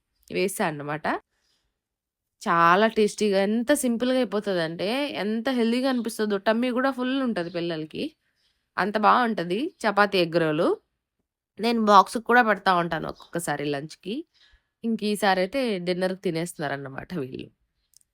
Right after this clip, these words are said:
ఇది ఫ్రెండ్స్ ఇవాల్టి వ్లాగ్. నచ్చితే ఖచ్చితంగా లైక్ చేయండి. And దయచేసి ప్లీజ్ నెగిటివ్ కామెంట్స్ మాత్రం పెట్టకండి. మీరే కదా అడిగారు లంచ్ బాక్స్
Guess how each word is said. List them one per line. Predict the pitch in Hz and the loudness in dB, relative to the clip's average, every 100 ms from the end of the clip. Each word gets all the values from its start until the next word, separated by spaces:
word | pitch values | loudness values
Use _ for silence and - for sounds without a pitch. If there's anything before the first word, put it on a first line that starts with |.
| _ _ _ _ - | _ _ _ _ -6
ఇది | 196 | -4
ఫ్రెండ్స్ | 233 240 285 269 | 0 0 0 0
ఇవాల్టి | 220 196 202 190 | 2 2 2 0
వ్లాగ్. | 190 185 214 233 226 - | 4 6 6 2 -4 -2
నచ్చితే | 175 180 - 220 | -4 -4 -6 -2
ఖచ్చితంగా | 185 185 - 208 196 | -2 -2 -2 0 2
లైక్ | 185 175 | 2 -2
చేయండి. | - 214 165 160 196 | -2 -2 -2 -4 -4
And | 226 175 180 170 165 | 0 0 -2 -6 -6
దయచేసి | 160 156 - 233 262 277 | -2 -2 0 -2 0 -4
ప్లీజ్ | 214 214 220 - | -2 -2 -2 -4
నెగిటివ్ | 190 190 220 294 | -6 -6 -2 0
కామెంట్స్ | 277 254 240 226 | 4 4 2 -2
మాత్రం | 214 180 202 | -4 -4 -6
పెట్టకండి. | 196 170 - - 175 160 190 _ _ _ _ | -4 -6 -6 -6 -6 -6 -12 _ _ _ _
మీరే | 190 220 285 | -2 4 4
కదా | 294 294 302 | 4 6 6
అడిగారు | 254 226 233 226 | 6 2 0 0
లంచ్ | 208 208 | 0 0
బాక్స్ | 202 214 - | 0 0 0